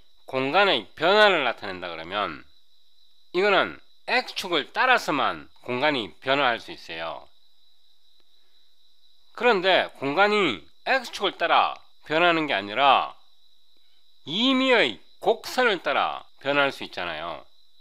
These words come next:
공간이 왜 X축을 따라서만 변해야 합니까? 임의의 곡선을 따라 변할 수 있잖아요. 에프엑스가 어떤 물리량을 나타낸다 그러면 이 에프엑스는 방향성이 없어요.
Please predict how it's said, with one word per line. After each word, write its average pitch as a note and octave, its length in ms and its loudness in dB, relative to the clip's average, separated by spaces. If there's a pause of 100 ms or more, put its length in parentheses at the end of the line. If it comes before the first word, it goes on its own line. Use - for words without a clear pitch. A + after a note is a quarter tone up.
(380)
공간이 F3+ 440 2
왜 C#3+ 420 0 (200)
X축을 G#3 580 -2
따라서만 A#2 720 -2 (120)
변해야 A#2 420 -2
합니까? E2 600 -10 (760)
임의의 G#3 720 0 (280)
곡선을 A#3 600 0
따라 A2 320 0
변할 A2+ 320 -2
수 - 120 -14
있잖아요. F2 600 -10 (680)
에프엑스가 G#3 880 2 (300)
어떤 F#3 380 2
물리량을 G3 600 2
나타낸다 G#2 440 -4
그러면 F2+ 640 -4 (240)
이 D#3+ 260 0
에프엑스는 E3+ 880 0 (240)
방향성이 G3 600 2
없어요. G#2 680 -4